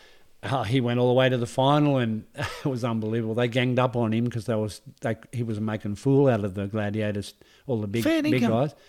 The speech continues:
Speaker 1: and they ganged up on him and made him not, get beat by someone else.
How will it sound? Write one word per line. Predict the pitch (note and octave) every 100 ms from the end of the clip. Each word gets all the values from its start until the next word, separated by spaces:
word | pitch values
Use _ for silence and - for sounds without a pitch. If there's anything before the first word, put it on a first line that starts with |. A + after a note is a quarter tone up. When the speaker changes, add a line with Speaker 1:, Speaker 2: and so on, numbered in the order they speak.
| _ -
Speaker 1:
and | C3
they | A#2+
ganged | A2+ C3 B2
up | A#2+ -
on | A2+
him | A2 G#2+
and | A2
made | A2 A2+
him | G#2
not, | A2 - - G#2 - - G#2+ B2+
get | A#2 G2
beat | C3 B2+ -
by | A#2 A2
someone | G2+ A#2 A2+
else. | B2 F#2 -